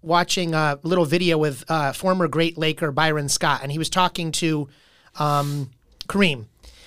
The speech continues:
and he was like, "The sky hook, which we practice once in a while in the driveway, or we'll do, like, for a horse shot or something like that, 'cause it's hard to do. I, for me, it is.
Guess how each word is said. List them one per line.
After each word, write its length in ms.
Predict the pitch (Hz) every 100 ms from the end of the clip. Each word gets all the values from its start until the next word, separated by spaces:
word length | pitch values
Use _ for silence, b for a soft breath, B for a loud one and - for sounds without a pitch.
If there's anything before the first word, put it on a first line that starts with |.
| b b
and 140 | 170
he 80 | 196
was 180 | 196 160
like, 340 | 180 - - - -
"The 180 | 156 170
sky 440 | - - 233 247
hook, 400 | 165 117 - - _ -
which 200 | 165 190
we 80 |
practice 420 | 190 196 180 165 -
once 220 | 180 180
in 60 |
a 20 | 170
while 240 | 160 156
in 80 | 147
the 80 | 139
driveway, 440 | 151 143 127 120 B B
or 100 | 180
we'll 140 | 180
do, 100 | 175 180
like, 220 | 175 -
for 160 | 165
a 60 | 135
horse 260 | - 160 -
shot 300 | - 147 135
or 60 |
something 240 | - 139 143
like 160 | 139
that, 220 | 147 120 - b
'cause 160 | - 185
it's 100 | 175
hard 260 | 247 240 147
to 40 |
do. 240 | 131 139 101
I, 120 | 156 165
for 160 | - 165
me, 180 | 196
it 60 | 135
is. 240 | 107 -